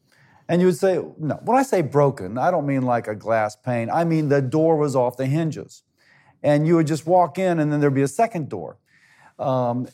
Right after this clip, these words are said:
and, uh, and a friend of mine who's from Uganda, a physician who came to practice with me, goes, "This looks like a, this looks like a hospital in Uganda." <laughs> I think, "Well, ooh, it's probably not a good thing."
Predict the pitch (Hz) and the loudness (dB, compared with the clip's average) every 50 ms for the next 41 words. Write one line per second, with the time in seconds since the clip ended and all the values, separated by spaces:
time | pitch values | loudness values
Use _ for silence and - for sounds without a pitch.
0 | - - 156 156 151 156 151 151 147 143 131 - - 143 135 135 131 127 127 127 | -8 -4 -2 0 0 2 0 0 0 -2 -2 -4 -4 -2 -2 0 0 0 0 0
1 | 123 117 101 87 - _ - - - 151 151 151 143 - 240 247 247 165 127 117 | -2 -2 -4 -8 -12 _ -14 -8 -4 -2 -2 0 0 0 0 0 2 2 0 0
2 | 117 117 120 131 120 - - 127 123 120 113 123 151 175 - 95 73 - _ _ | 0 0 0 0 -2 -2 -2 -2 0 0 0 0 0 0 -2 -4 -6 -8 _ _
3 | _ _ _ _ _ - 117 113 107 107 113 113 - - 117 104 123 127 123 - | _ _ _ _ _ -6 -2 0 0 0 0 -2 -4 -4 -2 0 0 0 0 -2
4 | 123 117 113 113 - - 120 107 101 85 - 131 131 143 139 123 113 - 92 87 | -6 -4 -6 -6 -4 -4 -4 -4 -6 -6 -4 -4 -4 -4 -4 -10 -14 -14 -16 -16
5 | - 95 95 92 104 110 110 104 - _ _ _ _ _ _ _ _ _ - 98 | -14 -12 -12 -8 -8 -8 -8 -10 -12 _ _ _ _ _ _ _ _ _ -10 -4
6 | 90 123 143 - - 107 98 - - 113 107 - 110 113 - _ _ - - 180 | 0 0 0 0 -2 -12 -12 -10 -8 -8 -8 -6 -8 -10 -12 _ _ 2 2 2
7 | 160 - - 147 127 - 135 127 - 117 117 101 123 139 120 - - 131 117 120 | 2 2 -2 -4 -2 0 -2 -2 0 0 0 0 0 -2 -2 -4 -12 -10 -8 -8
8 | 120 113 104 107 107 92 143 165 170 147 - 101 117 113 - - - - - - | -8 -8 -10 -8 -2 0 0 0 0 -2 -4 -4 -4 -4 -4 -4 -2 -2 -2 2
9 | - 294 - - 277 277 - - 214 - 185 202 - - 202 220 - - 190 208 | 2 2 2 4 2 2 2 2 -4 -4 -2 -4 -4 0 -2 -2 0 2 0 0
10 | - - 143 151 170 170 127 110 104 - 170 175 147 151 - - 180 151 127 139 | 0 -2 -4 -4 -4 -4 -6 -8 -10 -10 -8 -8 -8 -8 -4 0 0 0 0 0
11 | 131 127 104 113 110 120 113 87 - 190 214 190 131 104 90 | -2 -2 -2 -2 -4 -6 -6 -6 -8 -8 -6 -6 -8 -10 -14